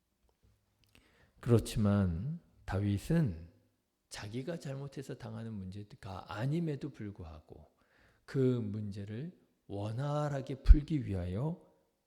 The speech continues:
열심을 다합니다. 오늘이 바로 그 말씀이잖아요. 기브온 사람들을 부릅니다. 그리고 기브온 사람들에게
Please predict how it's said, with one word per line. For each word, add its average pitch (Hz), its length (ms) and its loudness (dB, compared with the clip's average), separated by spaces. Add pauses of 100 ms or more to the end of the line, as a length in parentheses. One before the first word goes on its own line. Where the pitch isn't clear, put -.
(140)
열심을 101 720 -10 (220)
다합니다. 92 720 -12 (1000)
오늘이 180 720 8 (320)
바로 170 240 0
그 180 100 -2
말씀이잖아요. 95 1000 -4 (600)
기브온 139 360 6
사람들을 120 760 -6 (120)
부릅니다. 87 680 -12 (840)
그리고 185 280 -4
기브온 160 380 -6
사람들에게 143 720 -10